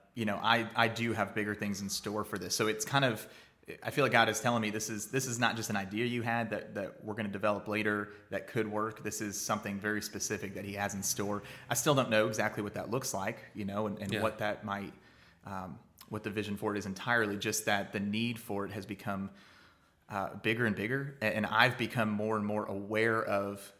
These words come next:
Speaker 1: needs in our community where a mental health resource, especially a Christian counseling center, something of that
Speaker 2: Yeah.
Speaker 1: nature, uh, would be really beneficial. So it's something I'm working through, um, and, and certainly just praying through and just seeing where, where God might lead that. So.
Speaker 2: Yeah,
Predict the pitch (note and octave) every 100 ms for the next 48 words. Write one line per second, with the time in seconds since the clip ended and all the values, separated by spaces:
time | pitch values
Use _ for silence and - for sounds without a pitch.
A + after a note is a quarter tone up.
0 | - - G#2+ G#2+ A2+ A2 G#2 G2+ A2 G#2
1 | G#2+ G2+ G2 G2+ G2+ G2 G#2 G2 F#2+ G#2+
2 | G#2+ - G2+ G2+ D3+ D3 A#2 G2 - C#3
3 | C#3+ G2+ G2+ F#2 - D#2+ F#2 F2+ - G#2
4 | G2+ G2 G#2 G#2 G#2 G2+ F#2 F2 - -
5 | - G2+ G2 G2 G#2+ G#2+ F#2+ - - G#2+
6 | A2+ G2+ G2 - G2+ G2+ G2+ C3+ B2+ -
7 | - - F3+ E3 C#3 B2+ C#3 C#3 C3+ C3+
8 | C3+ C3+ C#3 G#2+ G#2 G2+ G2+ - - -
9 | A2 A#2 A2 A#2 G2+ A2 G#2+ - A2 G#2+
10 | G#2 G#2 G2+ G2+ - G#2 G2+ G2 - -
11 | G2+ G2+ G2 F#2+ G2+ G2 G2+ G2 - -
12 | G2 G2 - A2